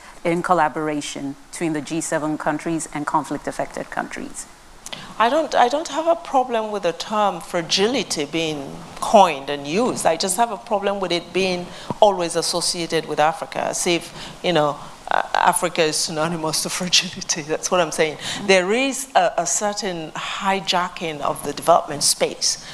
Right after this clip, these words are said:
Speaker 2: where you give agency to the people, where they are in charge of their own, uh, development agenda, and where they're seeking, uh, to be seen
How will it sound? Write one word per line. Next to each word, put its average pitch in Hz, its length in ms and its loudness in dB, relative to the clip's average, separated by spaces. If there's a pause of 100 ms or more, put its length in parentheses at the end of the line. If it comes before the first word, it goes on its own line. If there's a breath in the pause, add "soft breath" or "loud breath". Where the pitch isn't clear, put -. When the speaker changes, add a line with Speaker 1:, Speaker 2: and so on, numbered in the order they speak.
(120 loud breath)
Speaker 2:
where 185 480 4 (140 loud breath)
you 180 120 -4
give - 240 -2 (100)
agency 196 600 -2
to 151 180 -6
the 139 100 -4
people, 151 580 -2 (260 loud breath)
where 170 260 6
they 202 480 0 (160)
are 202 260 0
in 180 200 -4
charge 226 560 0
of 160 220 -4
their 151 240 2 (120)
own, 220 440 2 (460 loud breath)
uh, 160 140 4
development 170 560 0
agenda, 190 560 2
and 156 80 -6
where 160 140 2
they're 160 200 0
seeking, 302 720 0 (400 loud breath)
uh, 160 320 2
to - 180 -8
be 175 160 -4
seen 233 680 0